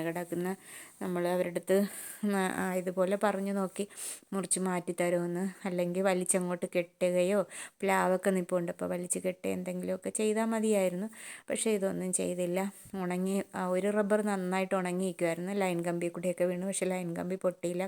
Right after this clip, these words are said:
കറണ്ടൊക്കെ പോയിട്ട് ഇലക്ട്രിസിറ്റിയിൽ നിന്ന് ആൾ വന്ന് കറണ്ടൊക്കെ റെഡിയാക്കിയിട്ടുണ്ട്.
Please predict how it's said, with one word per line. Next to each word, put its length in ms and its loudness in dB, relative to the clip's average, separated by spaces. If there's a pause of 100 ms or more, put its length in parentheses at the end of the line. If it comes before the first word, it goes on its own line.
കറണ്ടൊക്കെ 560 -4
പോയിട്ട് 360 0 (540)
ഇലക്ട്രിസിറ്റിയിൽ 600 -2
നിന്ന് 200 -2
ആൾ 100 0 (140)
വന്ന് 280 -2
കറണ്ടൊക്കെ 480 -4 (280)
റെഡിയാക്കിയിട്ടുണ്ട്. 880 -4